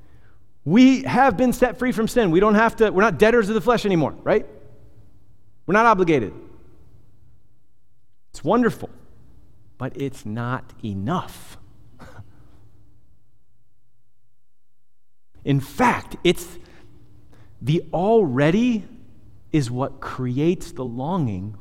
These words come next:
for the not yet. It's why we groan. It's why we eagerly await. We've gotten a taste.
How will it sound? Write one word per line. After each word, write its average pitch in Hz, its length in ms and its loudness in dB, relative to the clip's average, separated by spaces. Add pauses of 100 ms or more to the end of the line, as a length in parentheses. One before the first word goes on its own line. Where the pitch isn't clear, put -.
(100)
for 117 220 -4
the 117 140 -6
not 123 400 -6
yet. 190 440 -10 (3250)
It's 151 180 -4
why 156 340 2
we 190 140 2
groan. 123 420 -4 (680)
It's - 220 -4
why 156 340 4
we 220 140 4
eagerly 151 480 4
await. 117 500 -2 (840)
We've 208 160 4
gotten 240 220 4
a 220 60 0
taste. - 600 -2